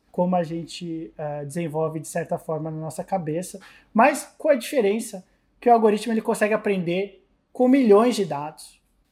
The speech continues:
né? Eh, consegue entender vários detalhes, não deixa passar nenhuma nuance nos dados,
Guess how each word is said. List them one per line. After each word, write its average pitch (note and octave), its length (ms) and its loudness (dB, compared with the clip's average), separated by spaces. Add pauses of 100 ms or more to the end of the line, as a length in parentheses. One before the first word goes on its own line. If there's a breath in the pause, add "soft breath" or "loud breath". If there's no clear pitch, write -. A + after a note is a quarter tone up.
(120)
né? E3 400 -6
Eh, D3+ 400 -8
consegue G3 340 0
entender G3+ 360 2
vários F#3+ 380 2
detalhes, F3 380 -4
não A3 220 -4
deixa A3+ 340 0
passar G3+ 380 -2
nenhuma A3+ 300 -2
nuance A#3 580 0
nos F3+ 200 -6
dados, D#3+ 440 -6